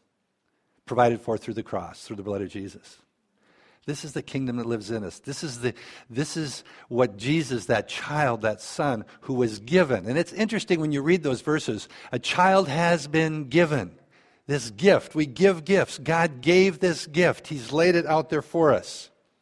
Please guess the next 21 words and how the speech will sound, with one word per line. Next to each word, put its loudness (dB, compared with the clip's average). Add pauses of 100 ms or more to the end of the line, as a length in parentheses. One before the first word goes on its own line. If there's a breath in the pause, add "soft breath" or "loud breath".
(920 soft breath)
And 4
this 4
le-, 4
gift 2
of 2
God, 6
<clears throat> -20
you 2
know, 0
h-, -2
how 2
many, 0
how 0
many 2
of 6
you, 0
how 2
many 2
of -2
you 2
men 2